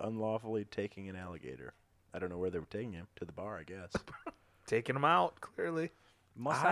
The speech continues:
Speaker 3: have
Speaker 1: I
Speaker 3: been that big of an alligator if he's gonna let him bite its arm. Let him
Speaker 1: It says
Speaker 3: let it
Speaker 1: small
Speaker 3: bite.
Speaker 1: alligator. He's little.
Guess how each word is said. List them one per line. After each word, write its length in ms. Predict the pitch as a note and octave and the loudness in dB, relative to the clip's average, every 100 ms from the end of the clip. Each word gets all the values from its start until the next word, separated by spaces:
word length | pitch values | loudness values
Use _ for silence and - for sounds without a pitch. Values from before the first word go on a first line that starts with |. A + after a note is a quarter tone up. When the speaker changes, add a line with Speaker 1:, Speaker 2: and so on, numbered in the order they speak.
| G#3 | 6
Speaker 3:
have 80 | |
Speaker 1:
I 60 | A3 | 4
Speaker 3:
been 100 | - | 2
that 300 | F#2 G2+ - | 0 -2 -2
big 160 | A#2+ A2 | -4 -4
of 80 | |
an 80 | G2+ | -4
alligator 400 | F#2 F#2+ F2 F2 | -4 -4 -4 -4
if 80 | G2 | -6
he's 100 | G#2 | -6
gonna 180 | G2+ G2 | -4 -4
let 280 | F#2+ F#2+ F#2 | -2 0 0
him 160 | F#2 - _ | -4 -12 _
bite 240 | F2+ F2+ F#2 | -8 -8 -8
its 140 | F2 | -12
arm. 240 | F2 C2+ - _ G2 | -12 -14 -16 _ -12
Let 140 | G2 - | -12 -12
him 300 | G2+ F#2+ F#2+ _ - | -14 -12 -16 _ -6
Speaker 1:
It 180 | B2+ C3+ | -6 -4
says 480 | - E3 F#3 - C3 | -2 -2 -2 -4 -2
Speaker 3:
let 60 | |
it 20 | |
Speaker 1:
small 280 | C3 C3 C#3 | 2 6 8
Speaker 3:
bite. 80 | C3+ | 8
Speaker 1:
alligator. 600 | D3 E3+ A#2 A2+ C#3 E3 - - _ _ _ | 6 4 2 0 0 -2 -8 -20 _ _ _
He's 220 | D3+ F3+ | -6 -6
little. 280 | A#2 A2 D3+ | -4 -2 -2